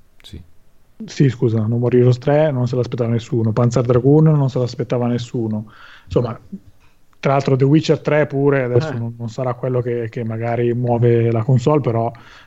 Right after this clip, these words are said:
Speaker 2: eh, ed era già trapelato, però se fosse arrivato anche quello sotto traccia sarebbe stato un bel sorpresone, oltre a tutti gli aggiornamenti dei giochi di va-, validi che ci sono stati.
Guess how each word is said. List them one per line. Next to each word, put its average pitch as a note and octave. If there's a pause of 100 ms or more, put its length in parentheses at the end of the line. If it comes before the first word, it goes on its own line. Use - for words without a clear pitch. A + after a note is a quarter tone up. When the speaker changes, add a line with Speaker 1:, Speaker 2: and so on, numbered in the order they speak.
(220)
Speaker 2:
eh, A2+
ed B2+
era C3
già C3
trapelato, A#2+
però B2+
se -
fosse A2+
arrivato A#2+
anche A#2
quello A#2+
sotto A#2+
traccia C3+ (220)
sarebbe A2+
stato A#2
un D#3
bel C3
sorpresone, C#3 (520)
oltre D3
a -
tutti C3+
gli C3
aggiornamenti B2+
dei A#2
giochi A#2+
di A#2+
va-, A#2
validi A#2+
che B2
ci A2
sono D3
stati. C#3